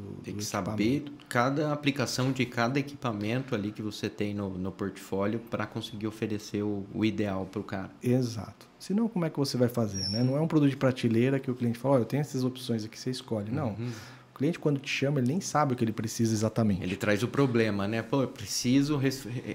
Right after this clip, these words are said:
Speaker 1: é, resfri-, é, refrigerar determinado equipamento ou, ou determinada sala, ou"
Speaker 2: Exato.
Speaker 1: Chega,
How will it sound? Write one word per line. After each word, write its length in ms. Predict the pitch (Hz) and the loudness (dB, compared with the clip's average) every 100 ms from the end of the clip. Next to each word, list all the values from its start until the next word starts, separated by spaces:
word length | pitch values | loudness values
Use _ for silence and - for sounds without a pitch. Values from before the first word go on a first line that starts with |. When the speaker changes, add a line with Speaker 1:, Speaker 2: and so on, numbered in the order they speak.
| - | -4
Speaker 1:
é, 240 | 92 90 | -2 -2
resfri-, 600 | 95 117 117 - - 110 98 | 0 -2 -4 -12 -6 -2 0
é, 140 | 98 | 2
refrigerar 1080 | 90 127 143 139 127 107 101 127 139 123 - - - | 4 4 6 6 6 4 4 4 4 2 -2 -12 -6
determinado 600 | - 104 117 110 104 101 | -4 2 2 4 2 0
equipamento 760 | - - 92 104 143 151 143 131 | -4 -4 -2 2 4 4 4 4
ou, 280 | 120 104 - - - - - | 4 2 -2 -14 -20 -20 -6
ou 400 | 90 104 101 95 - | 2 4 4 2 -2
determinada 640 | 92 - 101 92 87 87 - | -4 0 2 2 0 -4 -6
sala, 560 | - 110 117 110 92 | -4 -4 -4 -4 -4
ou" 300 | 92 92 90 85 90 - - | -2 -2 -4 -8 -12 -20 -12
Speaker 2:
Exato. 480 | 110 110 101 101 95 - | -8 -8 -8 -10 -10 -6
Speaker 1:
Chega, 480 | - 156 180 123 | 0 2 4 2